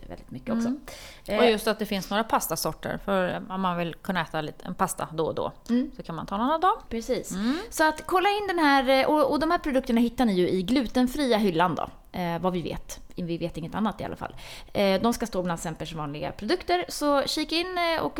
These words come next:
Speaker 1: testa, scanna dem och lägg till dem som din favorit. Jag har gjort en kombucha.
Speaker 2: Jag är inte förvånad.
Speaker 1: Jag korrigerar. Jag har inte gjort en kombucha
Speaker 2: <laughs>
Speaker 1: ännu. Jag har gjort en kombucha utan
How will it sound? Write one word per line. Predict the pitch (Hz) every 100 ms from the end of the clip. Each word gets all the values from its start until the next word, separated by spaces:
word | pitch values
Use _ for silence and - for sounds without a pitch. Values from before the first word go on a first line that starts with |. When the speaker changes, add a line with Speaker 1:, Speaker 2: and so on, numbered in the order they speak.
| 285
Speaker 1:
testa, | 302 - 254 247
scanna | - 254 208 190
dem | 196 202
och | 196
lägg | 202 190
till | 170 170
dem | 165 139
som | - 143 131 -
din | - 139 - -
favorit. | - 156 220 - - - - - - - - - - -
Jag | 233 339 339
har | 311 320 302 294 -
gjort | 294 -
en | - 262
kombucha. | 269 262 269 - - - - - - -
Speaker 2:
Jag | 240 294
är |
inte | 294 277
förvånad. | 254 262 269 180 175 - - -
Speaker 1:
Jag | 247
korrigerar. | 277 262 269 240 175 -
Jag | 262
har |
inte | 262 262
gjort | 277 - -
en | 214
kombucha | 208 185 - -
Speaker 2:
<laughs> | -
Speaker 1:
ännu. | 214 196 202 143 - 208 -
Jag | 226
har | 240
gjort | 254 240 233
en | 220 220
kombucha | 247 202 196 - 196 175 - - - - - - -
utan | 247 160 - 190 185